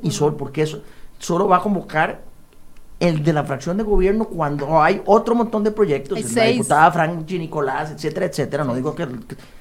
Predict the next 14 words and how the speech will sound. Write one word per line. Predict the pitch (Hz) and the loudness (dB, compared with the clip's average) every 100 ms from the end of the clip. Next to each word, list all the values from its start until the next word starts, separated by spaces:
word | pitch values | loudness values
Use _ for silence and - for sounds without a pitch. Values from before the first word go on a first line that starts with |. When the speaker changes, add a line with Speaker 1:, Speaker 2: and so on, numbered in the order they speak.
| - - - - | -20 -20 -18 -4
Speaker 1:
que | 135 | 0
solo, | 147 143 | 4 4
digamos, | 165 147 151 | 4 2 2
los | 160 165 | 0 0
míos, | 147 143 - | 0 -2 -4
pero, | 151 120 | -8 -10
o | - | -10
sea, | 139 127 | -6 -4
debieron | 127 104 160 | -4 -4 -2
haberse | 202 208 226 | 0 0 -2
convocado | 233 160 139 156 | -6 -6 -4 -4
todos | - 196 240 - - | 0 4 6 6 4
y | 143 | -6
nosotros | 110 110 107 220 247 | -6 -6 -4 -4 -4